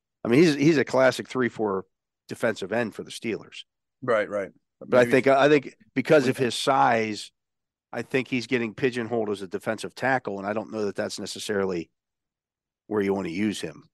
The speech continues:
Speaker 2: Right, right, right. And with these big draft databases, maybe not going to combine hurts him a lot.
Speaker 1: Yeah.
Speaker 2: It's kind of out of sight, out of mind, you know?
Speaker 1: Okay, so we traded down twice and ended up in the first round with Zay Flowers at pick twenty-four.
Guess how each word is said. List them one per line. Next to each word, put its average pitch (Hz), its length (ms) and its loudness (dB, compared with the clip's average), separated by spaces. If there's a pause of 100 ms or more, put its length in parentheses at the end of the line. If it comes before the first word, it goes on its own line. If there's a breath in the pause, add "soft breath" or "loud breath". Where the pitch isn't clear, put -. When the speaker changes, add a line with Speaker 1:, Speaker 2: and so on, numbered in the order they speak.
(280)
Speaker 2:
Right, 113 380 2
right, 95 140 -6
right. 95 280 -6 (260)
And 117 180 -6
with 120 100 -6
these 127 180 -6
big 135 300 -2
draft 113 380 -4
databases, 98 720 -10
maybe 95 240 -8
not 92 240 -10
going 92 160 -14
to 80 60 -20
combine 82 520 -12 (520)
hurts 87 260 -14
him 85 60 -18
a 78 80 -16
lot. 76 240 -16 (220)
Speaker 1:
Yeah. 147 240 6
Speaker 2:
It's - 120 -20
kind 87 140 -14
of - 60 -20 (220)
out 98 80 -14
of 87 60 -16
sight, 90 220 -10
out 82 100 -14
of 78 60 -16
mind, 82 280 -18
you 85 60 -18
know? 85 160 -18 (720)
Speaker 1:
Okay, 214 340 8
so 147 140 4
we 233 140 8
traded 220 380 8
down 151 260 8
twice 120 800 -2 (240)
and 127 120 0
ended 131 220 -2
up 123 220 2
in 127 80 -6
the 123 80 -6
first 120 320 -6
round 107 200 -2
with 113 120 -6
Zay 117 180 0
Flowers 104 460 -4
at 110 80 -10
pick - 180 -12
twenty-four. 98 640 -8